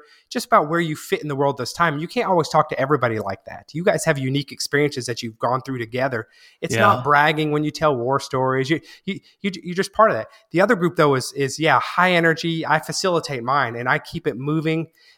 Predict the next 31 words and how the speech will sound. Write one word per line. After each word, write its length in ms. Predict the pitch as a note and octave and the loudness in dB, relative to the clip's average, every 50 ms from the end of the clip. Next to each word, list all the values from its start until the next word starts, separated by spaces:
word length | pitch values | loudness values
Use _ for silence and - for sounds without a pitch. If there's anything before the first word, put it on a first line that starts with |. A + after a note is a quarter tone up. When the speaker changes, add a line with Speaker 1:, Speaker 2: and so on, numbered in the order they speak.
| _ _ | _ _
Speaker 1:
That 120 | C#3+ A#2+ | -4 -2
my 200 | C#3 C#3+ D#3 F3 | 2 4 4 4
goal 300 | F3 D#3 E3 E3 E3 E3+ | 4 4 4 6 6 6
is 80 | D#3+ D3 | 4 2
when 100 | D3+ D3 | 0 -2
you 60 | C3+ | 0
get 140 | C3 C#3+ C#3+ | 2 4 4
out 160 | C#3 C#3+ D#3 | 4 4 4
of 40 | D#3+ | 4
there 140 | E3 E3 D#3+ | 4 2 2
is 160 | C3+ C#3 C3 | 0 -2 -4
that 180 | - - - | -6 -8 -8
your 60 | - A2 | -10 -8
head's 300 | - - D#3+ D#3 - - | -2 0 0 0 0 -4
spinning 400 | - - D#3+ D#3+ E3 E3 D#3 C3+ | -4 0 2 2 2 2 2 2
and 80 | B2 | 0
your 80 | A#2 A2+ | 0 0
notebook's 440 | B2 C3 C#3+ - - C#3+ - - - | 2 2 2 2 0 -2 -2 -2 -10
full 440 | - - C#3+ C#3+ D#3+ F3 - - _ _ _ _ _ _ _ _ | 0 2 6 6 6 6 4 -2 _ _ _ _ _ _ _ _
and 180 | - C#3 C3+ C3+ | -2 0 0 0
you 200 | C#3 D3+ D#3+ D3+ | 0 4 6 6
are 120 | C3+ B2+ | 6 6
ready 260 | B2 C3 D3 D3+ D3+ C#3 | 6 6 6 6 4 2
to 60 | C3+ | 2
go 160 | B2 C#3 C3+ | 2 0 0
take 300 | C3 - D3 D3+ C#3+ - | 2 2 0 0 2 2
on 160 | C#3 C#3 C3+ | 2 2 2
the 60 | A#2+ | 0
day. 220 | A2+ C3 C3+ C#3+ C3+ | 0 0 0 0 0
And 120 | B2 B2+ | -2 -4
you've, 180 | C3+ C#3+ C3 | -6 -6 -8